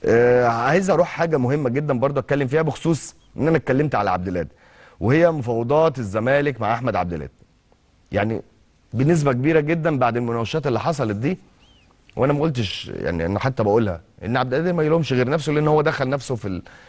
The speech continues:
في المشكله دي. على فكره من اللعيبه اللي بحبها جدًا، ومن اللعيبه المميزه جدًا، ومن اللعيبه المه-، المهاريه جدًا،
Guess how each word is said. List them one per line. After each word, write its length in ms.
في 100
المشكله 560
دي. 180
على 140
فكره 200
من 60
اللعيبه 240
اللي 120
بحبها 260
جدًا، 280
ومن 180
اللعيبه 400
المميزه 540
جدًا، 360
ومن 160
اللعيبه 320
المه-، 440
المهاريه 500
جدًا، 240